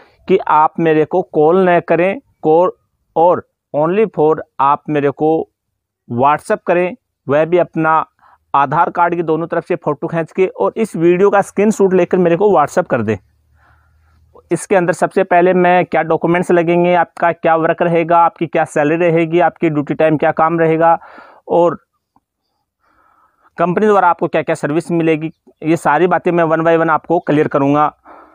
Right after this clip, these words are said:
तो अब आपको मैं सबसे पहले डॉक्यूमेंट्स के बारे में बता देता हूँ। सबसे पहले आपके पास में रिज्यूम होना आवश्यक है, क्वालिफिकेशन कम से कम टेंथ पास है।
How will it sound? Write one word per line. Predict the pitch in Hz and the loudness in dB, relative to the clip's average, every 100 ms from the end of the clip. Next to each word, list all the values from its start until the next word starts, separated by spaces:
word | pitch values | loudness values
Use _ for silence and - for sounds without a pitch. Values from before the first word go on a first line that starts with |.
| _ _ _ _ - _ - | _ _ _ _ -20 _ -2
तो | 190 220 - _ _ | 0 0 -4 _ _
अब | 175 202 | -2 0
आपको | 196 190 - | 0 -2 -4
मैं | 185 185 | -2 -2
सबसे | 185 - | -2 -4
पहले | 190 175 180 | -2 0 0
डॉक्यूमेंट्स | 165 165 170 196 - | -2 -2 -2 -4 -2
के | 196 | -2
बारे | 175 | 0
में | 175 | 0
बता | 165 160 | -2 -2
देता | 156 160 170 | -2 -2 -2
हूँ। | 170 165 | -2 -2
सबसे | 165 - | -4 -2
पहले | 185 175 175 | -2 2 2
आपके | 170 - 170 | 0 -2 -4
पास | 175 165 170 | 0 0 0
में | 180 | -2
रिज्यूम | 156 143 175 | -2 0 0
होना | 170 160 | 0 0
आवश्यक | 151 139 151 135 | 0 0 -4 0
है, | 151 156 - - - - _ _ _ _ _ _ _ | 0 -2 -6 -20 -20 -20 _ _ _ _ _ _ _
क्वालिफिकेशन | - 196 208 202 196 202 196 | 0 0 0 -2 -2 -2 -2
कम | 180 175 | -2 -2
से | 196 | -2
कम | 190 180 | -2 -2
टेंथ | - 175 175 | -2 -2 0
पास | 175 175 165 | 0 0 0
है। | 170 165 | -2 -4